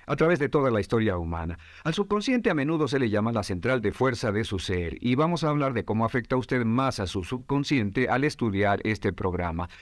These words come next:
Comencemos hablando sobre la relación entre las dos mentes y qué puede hacerse para comenzar a controlar y a cambiar el programa dentro de la mente subconsciente.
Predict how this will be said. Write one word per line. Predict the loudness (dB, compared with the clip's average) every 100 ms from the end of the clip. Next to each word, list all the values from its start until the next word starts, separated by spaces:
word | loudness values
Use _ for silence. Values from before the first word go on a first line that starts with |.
| -20 -18 -2
Comencemos | 0 2 0 0
hablando | 0 0 0
sobre | 0 0 0
la | 0
relación | 0 0 0 0
entre | 0 -2
las | -2 0
dos | 0
mentes | 2 0 0 0 -2 0
y | -4 -2
qué | 0 -2
puede | 2 2 2
hacerse | 0 0 0 0 0 0
para | 2 0 0
comenzar | -2 0 -2
a | 0 0 0
controlar | 0 -2 0 0 2 2 2 0
y | 0 2
a | 0
cambiar | 0 0 2 2 4
el | 2 -2
programa | 0 0 2 2 0 -2
dentro | -4 0 0 0 -2 0
de | 0
la | 2 0
mente | 0 0 0 0 0
subconsciente. | 2 -2 0 0 0 0 0 0 -4 -10